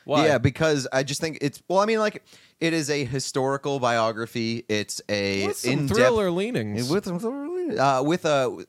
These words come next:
Speaker 2: an in-depth character study, and those movies, like, typically aren't, like, the most rewatchable,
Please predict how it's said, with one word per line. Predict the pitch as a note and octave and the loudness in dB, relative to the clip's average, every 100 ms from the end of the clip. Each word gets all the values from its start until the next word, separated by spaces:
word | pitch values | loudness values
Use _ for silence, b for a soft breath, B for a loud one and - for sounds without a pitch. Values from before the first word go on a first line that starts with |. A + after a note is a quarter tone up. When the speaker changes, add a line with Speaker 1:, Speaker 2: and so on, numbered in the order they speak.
| - - | -14 -10
Speaker 2:
an | E3 | -6
in-depth | F#3+ F#3+ E3+ D#3+ - | -2 0 0 0 -2
character | C3+ B2+ - | -2 -2 -4
study, | B2 B2 B2 | -4 -2 0
and | B2 | 0
those | A#3+ | 0
movies, | C4 C#4+ G#3+ | 0 -4 -4
like, | F3 | -4
typically | C#3+ B2+ C3+ B2+ | -4 -6 -4 -4
aren't, | G2 G#2 - | -4 -4 -4
like, | G2 - | -8 -6
the | |
most | E2 D#2+ F#2 | -8 -6 -8
rewatchable, | - F2+ D#2+ D#2 F#2+ G#2 B2+ D3+ | -6 -4 -2 -4 -4 -6 -4 -4